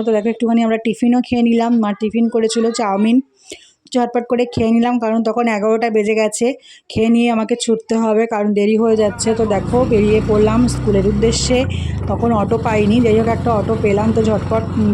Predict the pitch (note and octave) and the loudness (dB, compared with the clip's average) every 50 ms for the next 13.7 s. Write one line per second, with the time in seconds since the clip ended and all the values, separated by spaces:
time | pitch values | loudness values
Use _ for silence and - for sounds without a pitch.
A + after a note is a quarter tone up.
0 | G3 - - G#3+ G3+ G#3 G#3 G#3+ G#3 G#3 - - - B2 - - G#3 G3+ G#3 G#3+ | 0 0 0 0 0 2 2 2 0 0 -2 -2 -2 -2 -2 -2 0 0 0 2
1 | G#3+ G#3+ G#3 G3+ F#3+ F#3 G3 G3 G#3+ A3+ A3 A3+ A3 A3 G#3+ G#3 G3+ G3+ - - | 2 2 0 0 0 0 0 2 2 2 2 2 2 2 2 0 0 0 0 0
2 | A3 A3 B3+ B3 - - - - - - - - - - - A3 G#3 F#3+ F#3+ - | 0 0 0 -2 -4 -8 -10 -8 -10 -10 -10 -8 -8 -4 -2 0 0 0 -2 -4
3 | - - B3 A#3 A3 G#3+ A3+ A#3 D4 C#4+ B3+ - - A3 A3+ A3 A3 G#3 G3 G3 | -6 -4 -2 -2 0 0 0 0 0 -2 -2 -2 -4 -4 -2 0 0 0 0 0
4 | G#3 G#3+ A3 G#3+ G#3 G3+ G3+ G3+ A3 A#3 B3+ B3 - - A#3 A3 G#3+ G#3+ A#3 C#4+ | 0 0 0 0 0 0 0 2 2 4 4 2 2 0 0 2 2 2 2 2
5 | D4 C4+ A3 G#3 G#3 G#3 G#3+ G3+ F#3+ F#3 - G#3+ A3+ G#3 G#3 G#3+ G#3+ A3 A3 - | 0 -2 -2 0 0 0 0 0 0 -2 -2 -2 0 0 0 2 2 2 2 0
6 | - - A#3 A3 G#3+ A3+ A#3 A3+ - - - A#3+ A3+ A3+ G#3+ A3 A3 A3+ A#3 A#3+ | 0 0 0 2 2 2 0 0 -2 -4 -2 -2 0 0 2 0 0 2 2 0
7 | B3 - - A#3+ A#3 A#3 B3+ B3+ - C4 A3+ A#3+ C#4 C4+ B3+ B3 C4 C4+ C4+ C#4+ | 0 0 0 0 0 2 2 0 0 0 2 2 2 2 2 2 2 2 2 2
8 | C#4 A3+ A3+ B3 D4+ D4 - B3+ A#3 A3 A3 A#3 A3+ A3 - A#3+ A#3 B3 C4+ C#4 | 2 2 2 0 0 0 0 0 0 2 2 0 0 0 0 0 0 2 2 2
9 | A#3+ A#3+ A3 - A3+ - - A#3 G#3+ G#3+ A#3+ A3+ G#3+ G3+ G3+ G3 G3+ G3+ G3+ G3 | 2 0 0 -2 -2 -2 -2 -2 0 0 2 2 2 2 2 2 2 0 0 2
10 | G#3+ A3 A3 - - - B3+ B3 A#3 - A3+ A3+ A3+ A3 G#3+ G3+ A3+ A3+ A#3+ - | 0 0 0 0 -2 -2 0 0 0 0 0 0 0 0 0 0 0 -2 -2 -2
11 | - - - - - - - G#3 G#3+ A3 G#3 - - A3 G#3+ G#3+ - A#3 A3 A3+ | -4 -6 -6 -6 -6 -6 -4 -2 -2 -2 -2 -2 -2 -2 -2 0 0 -2 -2 0
12 | - A3+ A3 A3 A3+ A3+ G#3 - A3+ G#3 A3 A3 G#3+ G3+ G3+ F#3+ G3 - - - | 0 2 2 2 2 2 0 0 0 2 2 2 2 2 0 -2 -2 -4 -4 -2
13 | - A3+ G#3+ G#3+ G3+ A3+ A3+ - - G3+ G3+ G#3 G#3+ G#3+ | 0 0 0 0 0 -2 -4 -2 -2 -4 -2 0 0 0